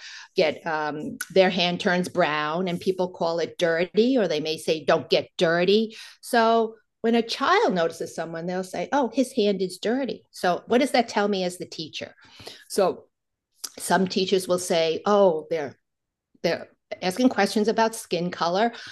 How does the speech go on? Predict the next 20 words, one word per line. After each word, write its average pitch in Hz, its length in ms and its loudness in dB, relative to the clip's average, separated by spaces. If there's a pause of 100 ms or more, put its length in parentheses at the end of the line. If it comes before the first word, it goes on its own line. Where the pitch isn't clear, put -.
(240)
Um, 170 380 0
I 165 100 2
better 208 220 6
just 202 220 0
say 185 260 4
that 180 180 2
that's - 320 -4
not, 196 180 0
his 196 180 6
hand 196 220 6
isn't 220 240 8
dirty, 190 360 6
that 190 140 2
that's, 175 440 -2
uh, 175 180 0
the 170 100 -6
color 170 260 -2
of 175 80 0
his 233 180 2
skin." 170 440 -2